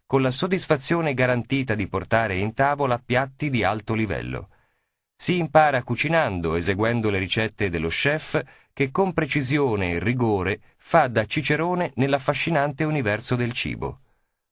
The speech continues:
Un corso di cucina unico, adatto sia a chi muove i primi passi, sia a chi vuole avere l'opportunità di mettersi alla prova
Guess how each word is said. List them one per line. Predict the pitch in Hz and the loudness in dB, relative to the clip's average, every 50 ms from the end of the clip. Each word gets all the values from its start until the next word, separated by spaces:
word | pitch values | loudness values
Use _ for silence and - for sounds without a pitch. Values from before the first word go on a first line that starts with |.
| _ - - | _ -4 -2
Un | 131 135 | -2 0
corso | 135 170 196 190 - - 165 | 2 2 2 2 2 0 0
di | 143 | 0
cucina | 135 131 143 131 - 196 180 160 | 0 -2 -2 -2 0 0 0 0
unico, | 160 160 131 104 90 80 69 - 82 73 67 - _ _ _ - 110 | 0 0 0 0 -2 -2 -4 -4 -6 -6 -6 -8 _ _ _ -2 -2
adatto | 110 104 127 127 131 - 113 | 2 2 2 0 0 -2 -2
sia | 104 - 131 131 117 113 110 | -2 0 0 0 0 0 -2
a | |
chi | 101 - 113 104 | -2 -2 -2 0
muove | 98 101 104 104 95 98 | 0 0 0 0 0 -2
i | 90 82 | -4 -4
primi | 85 85 87 87 85 | -2 -2 -2 -2 2
passi, | - 117 127 139 - - - 190 165 - - - - _ | 2 2 2 2 -4 -4 -4 -4 -6 -8 -14 -20 -20 _
sia | - - - 190 185 170 | -10 -4 0 2 2 2
a | 165 | 0
chi | - 147 139 | 0 -2 -2
vuole | 135 147 160 156 147 135 | 0 2 2 2 2 0
avere | 127 123 143 147 139 135 120 | 2 2 0 0 2 0 0
l'opportunità | 117 113 - - 120 110 - 131 127 127 127 - 131 117 104 92 | 0 -2 0 -2 -2 -2 0 -2 0 0 0 2 2 2 2 0
di | 90 90 | 0 -2
mettersi | 87 104 117 117 - 98 92 85 82 - - 87 | 0 0 -2 -2 -2 -4 -4 -4 -4 -4 -2 -2
alla | 85 95 113 | -2 -2 -2
prova | - 135 156 156 151 120 117 - | -2 0 0 0 2 0 -2 -4